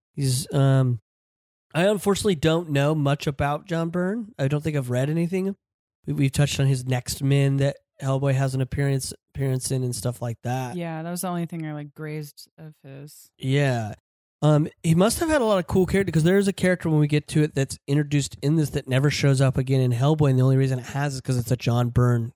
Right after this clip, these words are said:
Speaker 1: created character.
Speaker 2: Oh, okay. I wonder, does he use it? Do you know if he continues to use it in his own?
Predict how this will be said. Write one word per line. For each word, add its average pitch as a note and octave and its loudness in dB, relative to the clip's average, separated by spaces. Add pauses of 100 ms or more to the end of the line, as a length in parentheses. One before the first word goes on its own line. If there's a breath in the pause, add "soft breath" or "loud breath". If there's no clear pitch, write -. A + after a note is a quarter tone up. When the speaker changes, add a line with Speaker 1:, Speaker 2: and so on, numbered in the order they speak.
Speaker 1:
created A#2+ 0
character. A#2 -4
Speaker 2:
Oh, F3 -6
okay. E3 -10 (180)
I F3 -8
wonder, F#3 -2
does F3 -6
he F#3 -4
use F3 -4
it? F3 -8 (220)
Do F#3 -10
you F3+ -4
know E3+ -4
if D#3 -8
he E3 -10
continues D#3+ -8
to - -12
use D#3+ -12
it D#3 -12
in D#3 -14
his D3+ -12
own? D3+ -12